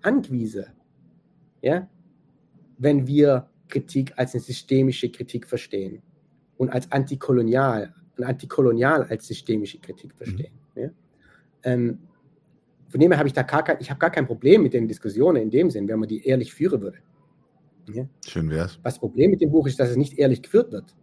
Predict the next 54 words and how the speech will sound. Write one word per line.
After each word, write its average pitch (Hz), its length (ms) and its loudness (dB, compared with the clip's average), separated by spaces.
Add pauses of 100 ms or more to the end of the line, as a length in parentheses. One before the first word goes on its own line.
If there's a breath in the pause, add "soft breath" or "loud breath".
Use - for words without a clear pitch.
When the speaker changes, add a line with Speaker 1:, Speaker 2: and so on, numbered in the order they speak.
(160)
Speaker 2:
Mhm. 95 300 0
Speaker 1:
Ja? 131 220 -6
Dass 135 120 -4
man 127 260 0
im 131 200 -4
wahrsten 151 340 -2
Sinne 190 140 6
des 120 100 -6
Wortes 165 280 2
sich 151 140 -6
Statistiken 143 680 2
und 147 140 0
Zitate 175 600 0 (400 loud breath)
und 151 140 4
was 160 160 2
weiß 139 80 -2
ich 190 120 -4
was 160 120 6
aus 139 120 -2
dem 135 80 0
Arsch 120 300 -8
zieht, 196 440 4
ähm, 180 360 2 (920 loud breath)
und 143 120 2
wenn 151 120 8
man 151 100 4
dann 135 200 4
nachguckt, 160 500 -2
wenn 156 140 8
man 156 80 6
sich 147 120 -2
dann 139 140 4
die 131 100 2
Mühe 190 280 4
macht, - 480 -2 (280)
wie 147 100 -12
ich 156 180 -8
gemacht 156 220 2
habe, 139 120 2
und 131 60 0
sich 135 120 -2
mal 127 140 2
hinsetzt 190 500 4
und 139 80 0
mal 131 240 4 (300)
googelt 180 540 6
für 156 180 0 (200)
drei, 147 240 2
vier 139 220 2
<laughs> - 0 -
Tage, - 480 4 (300 loud breath)
wo 160 120 6
das 143 200 0
herkommt, 226 580 0